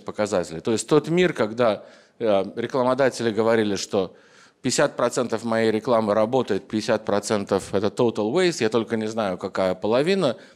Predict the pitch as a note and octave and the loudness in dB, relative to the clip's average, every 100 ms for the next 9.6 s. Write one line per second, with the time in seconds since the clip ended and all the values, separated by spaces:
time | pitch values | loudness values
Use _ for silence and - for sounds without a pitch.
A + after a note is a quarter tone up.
0 | _ F3 F#3 C#3+ B2+ C3+ B2+ B2 A2+ G#2+ | _ 0 0 0 -2 0 0 0 0 0
1 | G#2 G#2 A2 F2+ D#2 E2 A2 C#3 B2 A#2 | -4 -4 -4 -4 -6 -8 -4 -4 -2 0
2 | A#2 D3 E3+ A#2+ A2 - G#2+ A2+ G#2 B2+ | 0 2 0 0 -2 -4 -6 -4 -4 -4
3 | D#3 A#2+ - - - - A2+ D3+ D3 B2 | -6 -10 -18 -20 -10 -6 0 4 4 2
4 | A2+ G2 G#2+ A2+ G#2+ A2+ G#2+ G#2+ - - | -2 -4 -4 0 2 2 0 -2 -12 -6
5 | A2+ A2+ F#2+ F#2+ C3+ E3 D#3+ - C#3 C3+ | -2 0 0 2 -2 -2 -8 -8 -4 -4
6 | A#2+ C3 A2+ G#2+ G#2 G#2+ B2+ A2+ - _ | 0 2 2 0 -6 -6 -6 -6 -12 _
7 | _ B2+ A2 G#2 G#2 A2+ - E3+ F3+ E3+ | _ -2 0 0 -2 -4 0 0 0 -2
8 | - - - B2+ C#3 B2 - A#2+ G#2 G2+ | -10 -6 0 4 4 2 2 2 2 0
9 | A#2 A#2 C3 A#2 F#2 F#2 | -2 0 2 2 0 -4